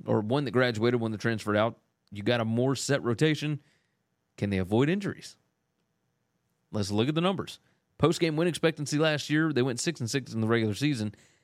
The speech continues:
uh, but five point four nine and six point five one. So five and a half wins,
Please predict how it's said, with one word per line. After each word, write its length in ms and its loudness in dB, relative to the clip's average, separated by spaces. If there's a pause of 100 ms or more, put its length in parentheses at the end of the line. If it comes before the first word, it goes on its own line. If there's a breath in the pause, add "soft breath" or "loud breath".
(140 soft breath)
uh, 220 2
but 220 -10
five 280 2
point 220 0
four 180 2
nine 220 2
and 80 -2
six 160 -4
point 200 0
five 220 4
one. 180 -14 (220)
So 140 -4
five 320 0
and 80 0
a 20 2
half 200 2
wins, 440 0